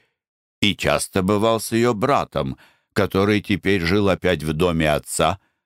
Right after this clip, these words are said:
Лорд Брентфорд получил от своего стряпчего письмо — в котором Кеннеди требовал возвращения своей жены.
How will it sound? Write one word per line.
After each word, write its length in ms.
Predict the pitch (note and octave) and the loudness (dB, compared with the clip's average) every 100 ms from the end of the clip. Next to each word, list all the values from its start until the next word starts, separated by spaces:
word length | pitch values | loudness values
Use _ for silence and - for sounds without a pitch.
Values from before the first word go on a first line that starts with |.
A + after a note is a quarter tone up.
| _ _ _ _ - | _ _ _ _ -2
Лорд 400 | B2 C3 B2+ A2 | 0 2 0 -2
Брентфорд 760 | F#2+ A2 G#2+ A2 - A#2 - | -2 0 2 0 -2 -2 -2
получил 560 | - G#2+ G#2+ - F#2+ G2+ | -2 2 2 0 0 2
от 120 | F#2+ | 0
своего 400 | - F2 F2 G2 | 0 2 4 2
стряпчего 680 | - - F2 D#2+ - D#2 D2 | -2 0 0 0 -2 0 0
письмо — 560 | - C2 - E2 A2 - _ _ - | -2 -4 -2 0 0 -4 _ _ -12
в 80 | |
котором 540 | - A#2+ A#2+ A2+ A2+ G#2 | -4 -2 0 0 0 -2
Кеннеди 580 | - A2 G#2+ G#2+ G2 G#2 | 0 0 2 2 2 0
требовал 640 | - G2+ F#2+ G2+ G2+ G2+ | 0 0 0 0 2 2
возвращения 880 | G2 F2+ F#2+ F2+ - F2+ F2 F2+ E2+ | 0 0 -2 -2 0 0 2 2 0
своей 400 | - D#2+ D#2 D2+ | 0 2 2 0
жены. 420 | D2 D#2 D#2+ | 0 0 0